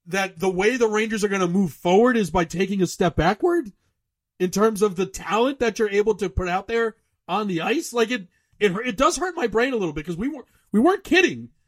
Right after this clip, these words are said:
when we said this collection of players is going to be the best collection of players we are ever going to see the New York Rangers have. Their roster on opening night next year, Ryan, is not going to be better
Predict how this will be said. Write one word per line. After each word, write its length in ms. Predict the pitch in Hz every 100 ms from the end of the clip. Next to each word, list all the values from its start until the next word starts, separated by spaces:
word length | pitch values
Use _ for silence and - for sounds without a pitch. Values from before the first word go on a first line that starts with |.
| _
when 180 | - 226
we 140 | 262 208
said 340 | 262 247 147
this 220 | 202 -
collection 420 | - 302 277 262
of 80 | 226
players 380 | - 233 214 175
is 100 | 165
going 200 | 202 202
to 60 | 196
be 80 |
the 60 | 185
best 300 | 160 214 -
collection 300 | 240 214 196
of 40 | 180
players 400 | 196 185 151 - _ _
we 120 | 180 202
are 120 | 185
ever 240 | 208 233
going 220 | 226 214
to 60 | 190
see 140 | -
the 80 | 190
New 80 | 185
York 180 | 196 180
Rangers 300 | 185 156 127
have. 220 | 170 113 _ _ _
Their 160 | 151 269
roster 560 | 190 180 277 - 330
on 100 | 277
opening 380 | 214 226 247 220
night 200 | 180 208
next 280 | 185 160 -
year, 100 | 147
Ryan, 500 | 139 143 139 131 131 -
is 180 | 190
not 280 | 160 269 359
going 240 | 320 339 -
to 100 | 226
be 160 | 233
better 460 | 170 233 220 131